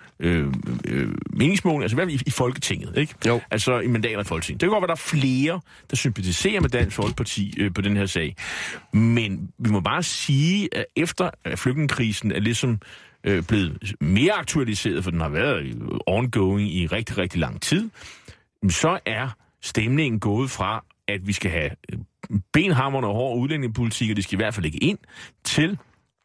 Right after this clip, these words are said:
Speaker 1: at nogen siger, "Ah, vi skal tage nogen, og vi skal også være med i et ansvar, og vi skal også det ene, og vi skal også, øh, tage vores
Speaker 2: Det
Speaker 1: del,"
Speaker 2: gør
Speaker 1: og sådan noget.
Speaker 2: regeringen jo.
Speaker 1: Og, og, og det er også synd, og, og så videre, så videre. Og der er jo også en, øh, hvad skal man sige, en, en, jeg ved ikke,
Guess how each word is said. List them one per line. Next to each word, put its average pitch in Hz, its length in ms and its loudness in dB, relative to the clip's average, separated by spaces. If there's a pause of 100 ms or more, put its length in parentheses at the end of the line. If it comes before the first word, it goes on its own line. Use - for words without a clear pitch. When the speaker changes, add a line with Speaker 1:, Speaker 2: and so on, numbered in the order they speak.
(680)
Speaker 1:
at 127 160 0
nogen 117 220 6
siger, - 220 0
"Ah, 95 260 -2
vi 92 60 -2
skal - 160 -4
tage 98 160 0
nogen, 85 280 2
og 80 80 0
vi 92 60 0
skal 98 180 2
også 92 220 0
være 90 80 2
med 85 160 2
i 82 180 0
et 67 80 -4
ansvar, 73 480 -2
og 71 120 -4
vi 104 60 2
skal 87 360 -2
også 76 200 -2
det 58 80 -4
ene, 62 140 -4
og - 100 -4
vi 104 80 4
skal - 180 0
også, 98 320 0 (380)
øh, 82 80 -2
tage 92 240 2
vores 85 300 0
Speaker 2:
Det - 120 2
Speaker 1:
del," 82 60 -2
Speaker 2:
gør 156 80 0
Speaker 1:
og 160 40 0
sådan 170 140 -2
noget. 147 120 -4
Speaker 2:
regeringen 143 300 0
jo. 107 80 0
Speaker 1:
Og, 127 200 0
og, 120 140 -2
og 110 140 -6
det 123 80 0
er 117 60 0
også 143 200 -4
synd, 165 500 0 (100)
og, 117 240 0
og 101 80 -4
så - 80 -2
videre, 107 160 2
så - 40 -4
videre. 92 160 0
Og - 80 -4
der 127 80 2
er 127 100 0
jo 104 140 0
også 123 260 -2
en, 101 300 0
øh, 78 160 -2
hvad 73 100 -6 (460)
skal - 80 -4
man 87 80 2
sige, 92 220 2
en, 90 80 0
en, 80 320 -2 (460)
jeg - 80 0
ved 95 60 4
ikke, - 160 -4